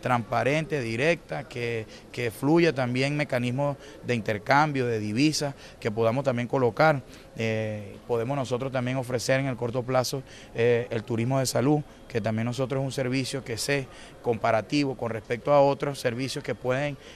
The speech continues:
ir los arubianos en otras partes, eh, del Caribe,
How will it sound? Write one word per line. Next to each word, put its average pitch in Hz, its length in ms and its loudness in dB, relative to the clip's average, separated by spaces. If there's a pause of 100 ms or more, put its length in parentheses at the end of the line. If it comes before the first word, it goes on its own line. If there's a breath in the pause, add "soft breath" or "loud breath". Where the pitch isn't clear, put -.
(120)
ir 127 120 -2
los 143 140 2
arubianos 131 560 0
en 117 120 -4
otras 117 220 -4
partes, 139 460 -2 (320 loud breath)
eh, 117 280 0
del 117 200 0
Caribe, 147 480 0